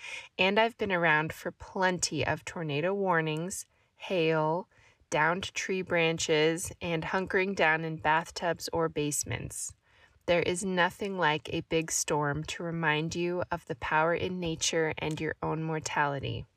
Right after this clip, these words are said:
Our first book for today is a fascinating and informative look at the history of deadly storms in America, particularly tornadoes, and the scientists that have tried to learn more about them through the years.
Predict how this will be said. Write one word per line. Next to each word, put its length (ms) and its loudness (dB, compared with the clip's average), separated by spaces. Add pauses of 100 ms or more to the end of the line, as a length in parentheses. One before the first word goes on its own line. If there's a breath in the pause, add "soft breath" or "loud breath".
(1200 loud breath)
Our 140 4
first 480 -2
book 240 -2
for 220 -4
today 580 0 (320 loud breath)
is 220 2
a 100 2
fascinating 960 0
and 160 2
informative 680 2
look 320 2
at 160 -4
the 80 -4
history 540 0
of 160 0
deadly 320 0
storms 560 -2
in 100 0
America, 680 -2 (100)
particularly 840 -2
tornadoes, 880 0 (380 loud breath)
and 180 2
the 80 2
scientists 800 0 (120)
that 180 4
have 180 -4
tried 360 0
to 160 -4
learn 340 -2
more 240 2
about 480 2
them 200 -2
through 240 -6
the 80 -4
years. 520 -4